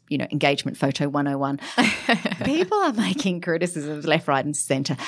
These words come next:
Speaker 1: Anyway, congratulations to Beatrice. I think that's very lovely news. Apparently they're very, very happy.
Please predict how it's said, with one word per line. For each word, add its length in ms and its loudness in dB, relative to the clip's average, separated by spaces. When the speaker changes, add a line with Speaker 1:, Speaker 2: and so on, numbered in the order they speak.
Speaker 1:
Anyway, 360 6
congratulations 800 2
to 100 0
Beatrice. 320 0
I 80 2
think 160 0
that's 180 0
very 460 4
lovely 380 4
news. 440 -2
Apparently 400 0
they're 80 0
very, 360 4
very 200 2
happy. 580 -2